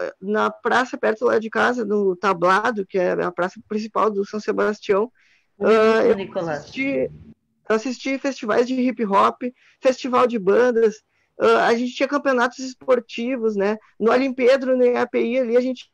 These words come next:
Speaker 1: se deslocava até lá, onde tinha profissionais de educação física dando cursos. Ali na Zona Norte, entre o Sarandi e o meu bairro, eu, eu lembro de participar em meia maratona, ah, de campeonato de futebol, de basquete, né?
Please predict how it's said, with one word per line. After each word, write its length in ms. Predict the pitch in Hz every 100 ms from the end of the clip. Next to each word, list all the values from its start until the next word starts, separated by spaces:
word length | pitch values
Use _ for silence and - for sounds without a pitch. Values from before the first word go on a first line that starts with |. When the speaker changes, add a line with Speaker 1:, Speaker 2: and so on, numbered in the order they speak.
| 247
Speaker 1:
se 120 | 226 214
deslocava 480 | 233 233 226 240
até 180 | 254 247
lá, 340 | 208 202 226 -
onde 220 | 233 226
tinha 420 | - 254 254 220 - _
profissionais 480 | - 247 254 262 233
de 60 | 262
educação 460 | 254 269 247 247
física 480 | 233 - 240 262 269
dando 240 | 214 226 214
cursos. 480 | 214 247 254 226 - _ _ -
Ali 240 | 196 226
na 100 | 262
Zona 280 | 277 277 269
Norte, 360 | 240 220 240 277
entre 140 | 247
o 40 | 247
Sarandi 440 | 254 240 233 208
e 380 | 247 262 - 233
o 140 | 233
meu 180 | 226 220
bairro, 480 | 190 196 240 247 - -
eu, 300 | 196 214 202
eu 100 | 214
lembro 160 | 226
de 80 | 247
participar 380 | 233 226 - 233
em 80 | 247
meia 180 | 233
maratona, 800 | 247 233 214 - 208 247 247 226 - _ _ _
ah, 360 | 208 220 214 214
de 100 | 214
campeonato 420 | 254 247 226 226
de 120 | 233
futebol, 580 | 254 - 180 202 208 226
de 80 | 208
basquete, 680 | 202 208 - 208 226 -
né? 180 | 196 196